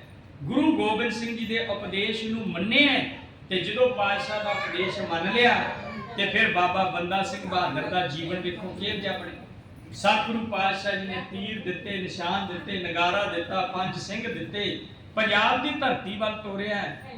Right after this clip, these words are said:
ਤੇ ਉਸ ਤੋਂ ਪਹਿਲਾਂ ਉਹਨੇ ਇੱਕ ਗੱਲ ਕਹੀ ਸੀ, ਕਹਿਣ ਲੱਗੇ, "ਮਹਾਰਾਜ,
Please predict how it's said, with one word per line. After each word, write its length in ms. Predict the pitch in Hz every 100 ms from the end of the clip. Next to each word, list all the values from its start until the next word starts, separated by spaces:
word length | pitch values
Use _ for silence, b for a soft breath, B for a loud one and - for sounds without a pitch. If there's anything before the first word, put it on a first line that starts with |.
| - -
ਤੇ 160 | 220 240
ਉਸ 180 | 285 277
ਤੋਂ 220 | 262 254
ਪਹਿਲਾਂ 480 | - 240 233 208 - - - - - - 226
ਉਹਨੇ 220 | 247 247
ਇੱਕ 440 | 240 254 269 262
ਗੱਲ 220 | 254 254
ਕਹੀ 240 | 220 220 220
ਸੀ, 400 | - 202 160 139 - - -
ਕਹਿਣ 240 | 202 214 208
ਲੱਗੇ, 220 | 185 208
"ਮਹਾਰਾਜ, 420 | 196 190 202 208